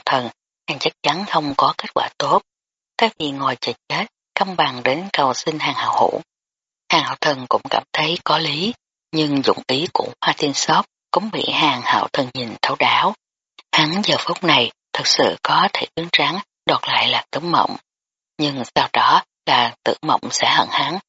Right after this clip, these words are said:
và cũng để Hàng Hạo Hữu nắm được nhược điểm. Nhưng ngược lại,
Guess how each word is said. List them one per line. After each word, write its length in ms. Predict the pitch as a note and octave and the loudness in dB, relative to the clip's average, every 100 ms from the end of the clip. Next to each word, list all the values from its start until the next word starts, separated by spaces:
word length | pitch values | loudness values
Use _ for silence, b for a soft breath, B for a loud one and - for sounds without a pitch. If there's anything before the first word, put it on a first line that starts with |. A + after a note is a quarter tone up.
| _ _ - | _ _ -2
và 100 | E3 | 0
cũng 260 | - A#2 E3 | 0 -2 -2
để 220 | - - E3+ | 0 0 0
Hàng 180 | E3 | 0
Hạo 240 | - A2+ - | 0 -2 0
Hữu 200 | A2 - - _ - | -2 -2 -12 _ -6
nắm 160 | E3 G3+ | -4 -2
được 220 | C3+ C3+ | -2 -2
nhược 280 | C3+ A#2+ - | -4 -4 -4
điểm. 260 | G2+ C#3 - _ _ _ _ _ - | -4 -6 -12 _ _ _ _ _ -6
Nhưng 180 | G3 F#3+ | -2 0
ngược 180 | D#3 - | -2 0
lại, 260 | B2+ G2 | 2 2